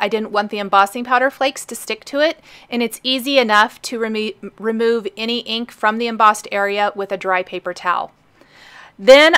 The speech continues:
I did go ahead and assemble the mushroom border just like I did for the shortened one inside the shadow box.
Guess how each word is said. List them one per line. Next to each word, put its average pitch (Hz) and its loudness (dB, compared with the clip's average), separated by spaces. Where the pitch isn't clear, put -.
I 262 10
did 262 6
go 302 8
ahead 302 4
and 269 2
assemble 254 0
the 247 -2
mushroom 233 -2
border 226 -2
just 254 4
like 285 2
I 277 6
did 254 2
for 233 0
the 208 -6
shortened 254 2
one 254 0
inside 220 0
the 220 -6
shadow 196 0
box. - -6